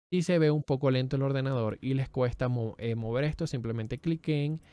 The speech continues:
en el pequeño icono del cohete aquí arriba y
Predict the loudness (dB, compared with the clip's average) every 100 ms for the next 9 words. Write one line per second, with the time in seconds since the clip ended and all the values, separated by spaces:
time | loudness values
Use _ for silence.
0 | -20 _ _ _ -2 -2 -2 -2 0 0
1 | -2 -2 -2 -2 -4 -2 -2 -4 -2 0
2 | 0 0 -2 0 0 2 2 2 0 -4
3 | _ _ _ _ _ _ _ -6 -2 0
4 | 0 -2